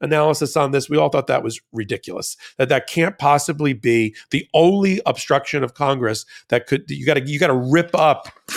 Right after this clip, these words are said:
the certificates, like, in the face of Mike Pence and throw it at him. That's the only way you can get charged. And no other judge believed that. There was a couple that did.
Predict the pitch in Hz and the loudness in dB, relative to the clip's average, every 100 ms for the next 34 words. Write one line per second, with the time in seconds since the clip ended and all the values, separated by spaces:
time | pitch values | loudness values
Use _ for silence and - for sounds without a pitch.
0 | - - - 147 156 120 156 160 131 127 | -6 -6 0 0 0 2 0 0 -2 -2
1 | - 127 117 120 113 147 139 139 127 127 | 0 -2 -2 -6 -2 0 0 -4 0 0
2 | - 143 135 117 104 147 147 117 117 113 | 0 -2 -2 -6 -2 0 2 2 0 -4
3 | - - 127 135 123 120 107 104 113 - | -8 -4 -2 0 0 0 -2 -6 -4 0
4 | 147 - 151 277 302 240 151 175 131 - | 0 -2 -2 2 4 2 2 0 0 -4
5 | 110 110 110 104 _ _ _ 143 135 147 | -6 -8 -10 -14 _ _ _ -2 0 -2
6 | - 220 226 190 185 - 113 110 | 0 0 2 0 0 -2 -6 -6